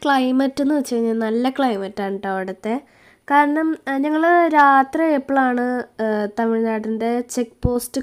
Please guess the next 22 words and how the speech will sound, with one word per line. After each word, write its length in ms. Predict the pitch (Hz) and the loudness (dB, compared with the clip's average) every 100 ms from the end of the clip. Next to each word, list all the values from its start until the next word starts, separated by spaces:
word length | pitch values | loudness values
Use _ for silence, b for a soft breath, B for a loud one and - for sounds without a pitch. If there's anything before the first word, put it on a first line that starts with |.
| 277 | 0
കടന്നത് 580 | 247 208 202 190 190 202 | 2 0 -4 -6 -4 -4
തന്നെ 220 | 180 165 | -6 -8
ട്ടോ. 220 | - 185 b b b b b 285 | -12 -14 b b b b b -4
അപ്പൊ 140 | 302 | 2
അവിടേക്ക് 320 | 302 311 359 359 330 | 4 2 -2 -2 2
കടന്നപ്പോ 760 | 311 302 302 311 320 349 339 | 2 4 2 2 2 2 2
തന്നെ 180 | 285 285 | 2 -2
നല്ലൊരു 680 | 285 262 262 277 294 294 277 - | 0 2 2 2 2 0 -2 -4
കൂളിംഗ് 600 | 285 277 247 247 247 254 | 0 2 4 4 2 2
ഉണ്ടായിരുന്നു. 360 | 262 233 220 226 | 2 0 -2 -2
കൂളിംഗ് 320 | 254 247 302 | 0 0 2
അല്ല, 160 | 359 311 | 0 0
നല്ല 320 | 302 269 294 | 0 0 0
തണുപ്പുണ്ടായിരുന്നു 920 | 302 339 277 262 269 254 233 226 208 | 0 0 0 -2 -2 2 2 0 -4
ട്ടോ. 280 | 208 196 190 b b b b b | -6 -8 -10 b b b b b
അതായത് 380 | 247 269 277 302 | -2 0 0 0
ഞങ്ങള്, 460 | 302 285 277 320 311 254 | 0 2 2 2 0 -2
ആ, 340 | 262 247 233 226 - | -2 0 -2 -4 -2
ആദ്യം 340 | 240 254 339 440 | 2 4 2 2
ട്രാവലറൊക്കെ 540 | 370 320 294 285 294 311 | 2 2 4 2 2 2
അടച്ച്, 380 | 294 277 - 277 | 2 0 -2 -4
ആ, 600 | 269 254 254 247 226 | -2 2 2 4 2